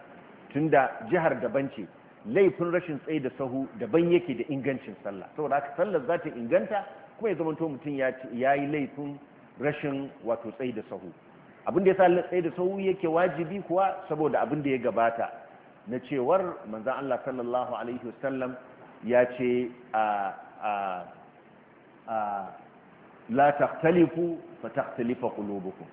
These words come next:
Kada ku yi saɓani kam, a, sai zukatanku ya zamanto, a, sun sassaɓa. A, sai su sassaɓa. A,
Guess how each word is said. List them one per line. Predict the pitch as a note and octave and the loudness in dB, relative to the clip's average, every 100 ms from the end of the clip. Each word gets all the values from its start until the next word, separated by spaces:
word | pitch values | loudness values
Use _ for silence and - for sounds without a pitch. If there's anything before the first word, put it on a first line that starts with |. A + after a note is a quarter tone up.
| - - - - - | -20 -20 -20 -20 0
Kada | E3+ D#3+ | 4 4
ku | - D3 | 2 0
yi | C3 | 0
saɓani | C3 A2+ C#3+ C#3 C#3 B2+ - - - - - | 2 2 4 4 2 -2 -8 -18 -20 -20 -4
kam, | A2 A2 | -2 4
a, | A#2 G#2+ G2+ - - | 4 6 2 -2 -2
sai | C#3 | 0
zukatanku | C3 C#3 - C#3+ C#3 C3 B2+ A2 | 4 4 6 2 2 0 0 -2
ya | G#2 | 0
zamanto, | B2+ B2+ C3 B2+ B2 - - - - | 2 0 2 0 0 -4 -18 -20 0
a, | A2 G#2+ G#2 F#2+ - - - | 6 6 6 2 -2 -10 -16
sun | - C3 - | -8 -6 -2
sassaɓa. | C#3+ - G#2+ F#2 - - - - | -4 -2 -8 -8 -12 -16 -20 -18
A, | G2 F#2+ F2+ - - - - - | -14 -14 -14 -20 -20 -20 -12 -6
sai | C#3 | -6
su | A#2 - | -8 -2
sassaɓa. | C3+ - G#2 - - - - - - - - - | 0 0 -4 -4 -10 -14 -18 -20 -20 -20 -16 0
A, | G2+ G2 F#2+ F#2 | 2 4 2 -2